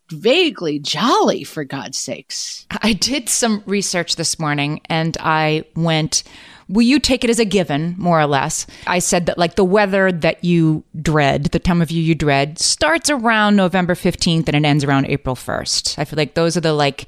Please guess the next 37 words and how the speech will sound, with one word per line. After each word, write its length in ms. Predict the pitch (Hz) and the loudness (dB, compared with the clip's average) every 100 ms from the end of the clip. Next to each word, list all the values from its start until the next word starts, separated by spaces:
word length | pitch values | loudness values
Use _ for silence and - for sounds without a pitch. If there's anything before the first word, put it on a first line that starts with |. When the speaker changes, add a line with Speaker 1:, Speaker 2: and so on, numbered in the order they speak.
| - | -14
Speaker 2:
before 320 | - - 240 240 | -12 -2 2 2
November 280 | 226 226 | 2 0
fifteenth, 440 | 214 202 - 185 170 | 0 -2 0 0 0
it's 140 | 165 | -2
still 160 | - 165 | -2 -2
crunchy 360 | - 156 165 | 0 0 0
leaves, 340 | 147 139 143 139 | 0 0 0 -2
and 140 | - | -2
after 220 | 143 139 | -2 -2
April 180 | 147 143 | -4 -4
first, 480 | 135 143 131 - - - | -4 -2 -2 -4 -8 -8
oh, 320 | - 190 170 | -2 2 2
like, 180 | 170 156 | 2 0
here, 220 | - 156 - | 0 -2 0
here 140 | 175 | 0
we 100 | 165 | 0
go. 180 | 147 139 | 0 0
Like, 200 | 131 131 | -2 -4
it's 140 | 120 | -6
getting 180 | 151 135 | -2 -2
dark 200 | 127 123 | -2 -4
at 80 | - | -6
seven 220 | 127 120 | -8 -8
o'clock. 400 | - - - - - _ _ | -8 -10 -10 -14 -20 _ _
So 160 | - 180 | -2 2
November 420 | 175 175 208 226 | 2 4 2 2
fifteenth 480 | - 208 - 185 - | 0 -2 0 0 0
to 120 | - | -2
April 180 | 170 160 | -2 -2
first 460 | - 147 147 - | 0 0 0 -2
is 160 | - 147 | -4 -4
the 100 | 156 | -4
dark 300 | - 135 135 | -2 -2 -2
time 160 | 143 127 | -2 -2
of 60 | |
the 80 | 123 | -4
year. 220 | 98 - | -8 -12